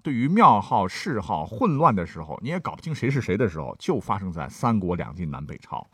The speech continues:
什么帝啊、祖宗是满天飞啊，甚至还出现了曹魏政权的皇帝还活着呢，就要给他上谥号这种笑话啊。但不论怎么说哈，我们这个公式大体上是准确的，但它不是公理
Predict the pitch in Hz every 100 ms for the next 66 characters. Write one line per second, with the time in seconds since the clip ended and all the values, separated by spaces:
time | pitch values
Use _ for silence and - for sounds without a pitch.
0 | _ - 123 120 220 135 87 101 - 85
1 | 85 147 160 131 92 73 113 113 110 120
2 | 98 - 302 202 135 113 143 - 185 170
3 | 117 101 - - 139 202 147 160 - 143
4 | 127 101 123 147 131 147 - 110 226 156
5 | 90 - _ - 156 123 92 - 202 110
6 | - 185 - 80 82 95 71 - 92 65
7 | 73 - - _ _ _ _ - 196 -
8 | 160 220 151 69 - 123 110 87 - 113
9 | 107 160 127 196 208 190 131 - 180 117
10 | - - 123 73 - - 135 92 95 73
11 | - 95 - - _ - 113 87 107 98
12 | 92 87 92 104 123 104 -